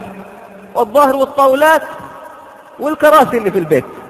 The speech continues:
يعني الواحد طبيعي، الملك جاي، وخاصة في المسجد كل واحد منا بيجي يشوف الملك جاي ليش، بيتكلم في أي مادة، ويمكن يكون في أشياء توزع وهدايا. يعني الملك جاي،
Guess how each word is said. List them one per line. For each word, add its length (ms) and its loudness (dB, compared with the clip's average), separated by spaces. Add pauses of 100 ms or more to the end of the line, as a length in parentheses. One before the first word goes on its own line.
(320)
يعني 240 0
الواحد 380 0
طبيعي، 340 -4
الملك 340 -4
جاي، 260 0
وخاصة 480 -2
في 60 -4
المسجد 400 -8
كل 100 -2
واحد 300 0
منا 220 -8
بيجي 280 -6
يشوف 220 -8
الملك 400 -4
جاي 220 2
ليش، 260 0
بيتكلم 460 -4
في 140 -6
أي 120 0
مادة، 360 -2 (340)
ويمكن 360 -6
يكون 260 -4
في 200 0
أشياء 300 0
توزع 480 -2
وهدايا. 440 0
يعني 260 -2
الملك 380 -4
جاي، 280 -2